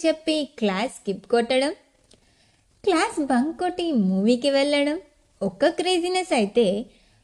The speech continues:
అలానే లెక్చరర్‌కి దొరికిపోవడం ఇంకో బొనాన్జా. సీరియస్గా క్లాస్ నడుస్తుంటే ఎంత కంట్రోల్ చేసుకున్నా నిద్ర ఆగదు, జోల పాడినట్టు.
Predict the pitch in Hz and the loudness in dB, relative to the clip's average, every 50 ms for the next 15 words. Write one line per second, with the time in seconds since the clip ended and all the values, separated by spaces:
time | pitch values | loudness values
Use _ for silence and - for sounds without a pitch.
0 | _ _ - 381 381 381 392 392 392 392 403 403 370 302 240 208 208 214 - 294 | _ _ -8 -4 0 2 2 2 2 2 0 0 0 2 0 0 -2 -2 0 2
1 | 302 320 320 320 320 330 311 285 330 320 294 - 302 294 - 277 285 269 277 311 | 4 4 4 4 2 0 2 2 2 2 2 0 -4 -2 2 4 4 6 6 4
2 | 349 - - 226 226 208 202 202 208 226 233 247 233 240 233 233 233 233 226 220 | 0 -2 -4 -2 -2 0 0 0 0 0 0 2 2 2 2 2 2 2 2 2
3 | 214 214 226 214 208 196 190 - - - _ _ _ _ _ _ _ _ _ _ | 2 2 2 0 -2 -2 -6 -8 -12 -18 _ _ _ _ _ _ _ _ _ _
4 | _ _ _ _ _ _ _ _ _ - - - - - 359 392 415 440 440 453 | _ _ _ _ _ _ _ _ _ -20 -20 -18 -4 2 2 4 4 6 4 4
5 | 440 381 302 247 214 214 196 - - - - - _ _ - - 214 196 - 196 | 4 2 2 0 -2 -4 -6 -8 -10 -12 -16 -20 _ _ -12 -10 -8 -8 -4 -4
6 | 277 349 - 415 392 381 359 370 370 359 - - 370 359 349 330 311 - 339 294 | -6 -4 -4 -2 0 0 0 -2 -2 -6 -8 -8 -6 -4 -2 -4 -2 0 0 0
7 | 233 214 226 - - _ _ _ _ _ _ _ _ 220 233 - 277 - - - | 2 0 -2 -4 -8 _ _ _ _ _ _ _ _ -12 -12 -12 -12 -16 -6 -4
8 | 466 466 466 440 381 370 370 381 392 381 381 349 349 320 320 - - - - 269 | -4 -2 0 -2 -2 -2 0 0 -2 0 0 0 0 0 0 0 -4 -6 -4 -2
9 | 247 233 214 202 185 180 196 - - _ _ _ - 339 339 330 277 254 277 269 | 0 0 -2 -2 -4 -6 -8 -10 -16 _ _ _ -8 -4 -4 -4 -2 -2 -2 -2
10 | 254 247 240 233 240 226 214 233 240 - _ _ _ _ _ _ _ _ _ _ | 0 0 0 -2 -2 -2 -4 -4 -8 -10 _ _ _ _ _ _ _ _ _ _
11 | _ _ _ _ _ _ _ _ _ _ - 190 214 262 269 269 262 320 294 269 | _ _ _ _ _ _ _ _ _ _ -6 -4 -2 -2 -2 2 2 2 2 2
12 | 262 - 247 226 214 202 202 202 196 196 185 185 - 180 | 0 -2 -2 -2 -2 0 0 -2 -2 -2 -4 -6 -6 -8